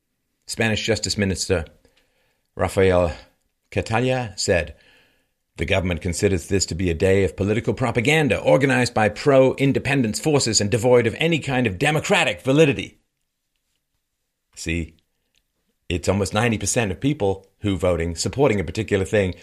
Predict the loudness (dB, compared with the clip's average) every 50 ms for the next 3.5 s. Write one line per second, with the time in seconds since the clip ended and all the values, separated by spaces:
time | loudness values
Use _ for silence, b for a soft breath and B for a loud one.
0 | B B _ -4 -2 -2 -2 -2 -2 -2 -2 -4 -6 b b b b b b b
1 | b 0 2 2 4 6 6 4 4 0 -6 -16 _ 0 0 2 2 -2 -2 0
2 | 0 0 0 0 -2 -4 -12 _ _ _ _ -10 -6 -4 -2 0 0 -2 -2 -6
3 | -10 -14 -16 _ -8 -6 -6 -6 -6 -10